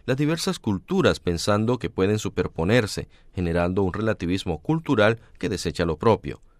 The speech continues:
El segundo peligro, según el pontífice, es el opuesto, es decir, rebajar la cultura y homologar los diferentes comportamientos y estilos de vida, con lo que perdería sentido la cultura de las diferentes naciones.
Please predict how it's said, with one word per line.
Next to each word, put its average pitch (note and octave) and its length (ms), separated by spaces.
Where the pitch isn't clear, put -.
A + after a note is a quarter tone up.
El F2+ 120
segundo E2+ 380
peligro, C#3+ 540
según D#2 340
el F2 80
pontífice, E3 680
es - 180
el D#3 80
opuesto, D#2+ 500
es G#2+ 120
decir, A2+ 360
rebajar F#2+ 580
la G#2 140
cultura C#3 580
y E3 180
homologar A2+ 720
los F2+ 140
diferentes F#2 560
comportamientos F#2 960
y - 20
estilos F#2 380
de E2+ 80
vida, G#2 340
con F2+ 160
lo E2+ 140
que F2 220
perdería E2+ 540
sentido A#2 560
la A#2+ 140
cultura B2+ 580
de D3 100
las A#2 160
diferentes F2 600
naciones. D2 640